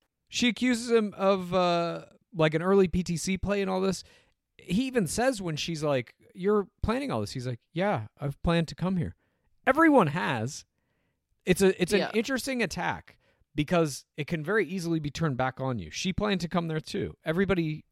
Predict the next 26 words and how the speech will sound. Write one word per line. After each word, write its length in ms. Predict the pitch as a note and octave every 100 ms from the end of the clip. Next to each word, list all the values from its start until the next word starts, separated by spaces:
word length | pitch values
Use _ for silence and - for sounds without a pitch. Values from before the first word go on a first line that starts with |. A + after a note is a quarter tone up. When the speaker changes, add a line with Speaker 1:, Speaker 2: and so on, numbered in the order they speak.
| -
Speaker 1:
plans 440 | E3+ E3 D#3+ D3
to 100 | D3+
come 200 | E3 E3
there. 120 | G2+ _ _ _ _ _ _ -
Everyone 440 | F3+ F#3+ B2+ E2+
does. 100 | D2
Speaker 2:
You 60 | F#3
have 180 | A3+ -
to 160 | A#3 _ _
quit 180 | - A#3+
your 120 | G#3+
job. 420 | G3 B3 C4 - _ _ _ _ _ _ _ _ _ _ _ _
Uh, 500 | G3 F#3+ F#3 F3 E3 - _ _ _ _
he 140 | A3+
says 220 | B3 B3 A3
his 160 | F#3
biggest 400 | D#3+ G#3+ D#4 D#4+
regret 280 | B3+ G3+ G#3+
is 100 | F#3+
taking 560 | - G#3+ G#3+ A3+ A3 A3+
her 320 | A3 G3+ A3
on 140 | A3+
a 80 | G3+
date, 360 | E3 E3 E3 -
and 180 | A#3+
the 100 | A#3+